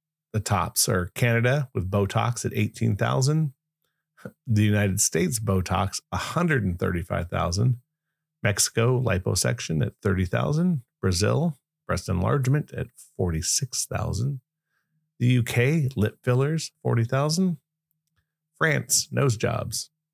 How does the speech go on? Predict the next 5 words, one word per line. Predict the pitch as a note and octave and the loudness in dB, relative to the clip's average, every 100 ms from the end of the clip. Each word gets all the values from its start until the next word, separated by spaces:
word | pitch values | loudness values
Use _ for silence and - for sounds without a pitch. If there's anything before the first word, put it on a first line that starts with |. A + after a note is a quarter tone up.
| - | -4
rhinoplasty | F#2 F#2+ A2 A2 - B2 G2 | 0 0 0 -2 0 0 0
at | - _ _ _ _ | -2 _ _ _ _
twenty-seven | - F2+ F2 - G#2+ G#2 G2+ | -4 0 0 2 2 2 2
thousand. | G2 G#2 G2 G#2 G2+ C#3+ | 2 0 2 2 0 2
Spain | - - G#2+ A2 B2 B2 | 0 2 2 4 4 2